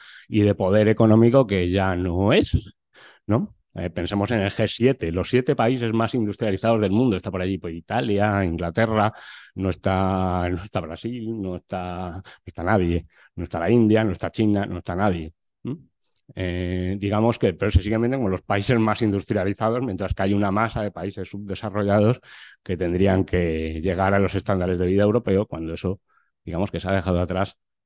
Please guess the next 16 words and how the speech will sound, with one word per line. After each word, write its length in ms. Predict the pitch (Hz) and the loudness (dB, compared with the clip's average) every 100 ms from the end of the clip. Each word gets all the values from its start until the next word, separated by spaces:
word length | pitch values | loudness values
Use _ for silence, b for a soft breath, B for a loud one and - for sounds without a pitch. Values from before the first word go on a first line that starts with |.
| _ _ - | _ _ -10
hace 220 | 107 104 | 0 2
mucho 280 | 95 - - | 2 -2 -10
tiempo, 400 | 76 73 - 78 | -10 -12 -16 -6
¿no? 300 | 95 151 131 - | -6 -6 -10 -8
O 40 | |
sea, 100 | - 85 | -6 -4
hay 60 | |
una 180 | 90 87 | -6 -6
crisis 300 | 87 - 92 113 | -8 -12 -10 -6
ideológica 680 | 92 95 98 - 107 120 | -2 -2 0 -2 0 0
también 300 | 98 90 95 | 0 -2 0
muy 180 | 98 98 | 0 0
fuerte 300 | - 92 90 | -4 -6 -6
en 80 | 90 | -10
este 180 | - 110 | -8 -6
sentido, 480 | 135 110 104 117 | -6 -4 0 0